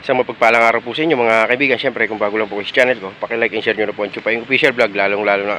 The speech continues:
ating Alex Official Vlog. Paki-like and share nyo na rin po, mga kaibigan. Sa ating Kaputrip T V, paki-like and share nyo na rin po, mga kaibigan. Siyempre, sa araw na ito, mga kaibigan, magluluto tayo ng ginataang kalabasa na may sitaw,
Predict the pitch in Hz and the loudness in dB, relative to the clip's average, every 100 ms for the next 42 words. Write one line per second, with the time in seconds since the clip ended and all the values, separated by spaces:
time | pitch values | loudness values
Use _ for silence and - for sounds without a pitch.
0 | 95 104 101 107 - 131 165 131 113 - | -4 -4 -4 -4 -6 0 0 2 -2 -4
1 | 147 127 110 104 101 101 98 135 123 101 | -2 -2 -2 -2 -2 -2 -4 -4 -2 -2
2 | 95 98 127 107 - - - - - 113 | -2 -4 -4 -4 -8 -20 -20 -20 -4 -2
3 | 123 123 131 127 131 135 147 143 123 120 | -2 -4 -4 -2 -2 -2 -2 0 0 0
4 | 120 123 123 123 135 151 117 110 110 139 | 0 0 0 0 -2 -2 -2 -2 -2 0
5 | 135 - - - - - - - - - | 0 -2 -16 -20 -20 -18 -18 -20 -8 -4
6 | 156 170 156 147 143 139 120 113 113 110 | 0 4 6 6 4 4 4 2 0 -2
7 | 107 113 110 113 117 110 123 139 - - | -2 -2 0 2 4 4 4 0 -6 -20
8 | - - - 113 113 127 131 131 123 120 | -20 -20 -10 -2 2 4 4 4 4 4
9 | 120 113 104 110 151 131 | 4 2 -2 0 2 2